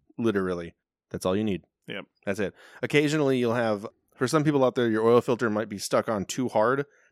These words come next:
Speaker 1: but they're intended to be removed by hand.
Speaker 2: Correct.
Speaker 1: There are tools if, say, you buy a car on Craigslist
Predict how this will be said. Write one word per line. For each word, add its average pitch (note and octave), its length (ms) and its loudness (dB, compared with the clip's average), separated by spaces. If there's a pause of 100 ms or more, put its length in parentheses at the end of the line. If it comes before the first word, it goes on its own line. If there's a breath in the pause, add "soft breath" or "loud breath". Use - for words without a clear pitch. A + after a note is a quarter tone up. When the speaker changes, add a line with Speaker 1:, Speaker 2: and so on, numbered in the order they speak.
Speaker 1:
but B2 120 2
they're B2+ 180 2
intended B2+ 600 0
to B2+ 100 -2
be A2+ 140 -2
removed G#2 520 -2
by F#2 240 -4
hand. D#2+ 480 -8 (320)
Speaker 2:
Correct. - 260 -8 (100)
Speaker 1:
There A2+ 220 2
are B2 320 2
tools A#2 840 -2 (240)
if, A2+ 520 -6 (280 soft breath)
say, C#3 340 2
you A#2+ 640 0
buy A2+ 240 2
a G#2+ 100 0
car G#2+ 300 2
on G2+ 80 -6
Craigslist A2 640 -2